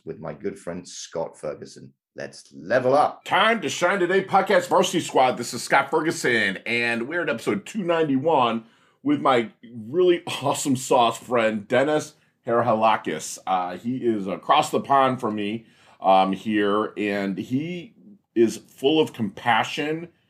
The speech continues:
Speaker 2: He's full of empathy when it comes to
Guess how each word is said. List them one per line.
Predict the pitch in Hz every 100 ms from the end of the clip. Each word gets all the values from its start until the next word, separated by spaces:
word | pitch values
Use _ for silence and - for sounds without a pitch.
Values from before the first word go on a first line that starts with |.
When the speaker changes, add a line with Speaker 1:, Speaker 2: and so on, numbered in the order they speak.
| _ _ -
Speaker 2:
He's | 95 95
full | - 131
of | 117 -
empathy | 113 113 - 147 147 143
when | 117
it | 107 -
comes | - 135 135 135 - -
to | 123 117 113